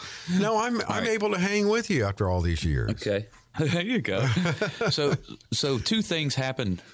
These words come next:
Speaker 2: uh, this week, right? They came out, and there was two big announcements came out of the Federal Reserve. Um, the first big announcement was that, "Hey, don't worry. We wanna keep, uh,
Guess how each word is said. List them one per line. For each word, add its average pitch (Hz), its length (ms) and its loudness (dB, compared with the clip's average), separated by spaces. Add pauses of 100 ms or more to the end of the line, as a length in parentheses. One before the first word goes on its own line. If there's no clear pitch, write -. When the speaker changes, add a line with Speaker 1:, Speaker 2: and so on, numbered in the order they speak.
(120)
Speaker 2:
uh, 95 220 0
this 98 240 -2
week, 98 340 -2
right? 101 300 -2
They 107 140 -2
came 110 260 -2
out, 104 200 -2
and 98 120 2
there 101 240 0
was 92 100 -2
two - 160 -2
big 120 220 -4
announcements 104 800 -2
came 92 200 -2
out 95 120 -2
of 95 60 -6
the 104 60 -14
Federal 104 260 0
Reserve. 104 420 0 (720)
Um, 101 240 -2
the 95 100 -4
first 123 320 -4
big 120 140 -2
announcement 110 600 -4
was 98 340 0
that, 92 260 -4 (440)
"Hey, 117 200 -2
don't 110 300 -4
worry. 123 560 -2 (120)
We 110 180 0
wanna 107 260 -2
keep, - 340 -4 (120)
uh, 92 380 0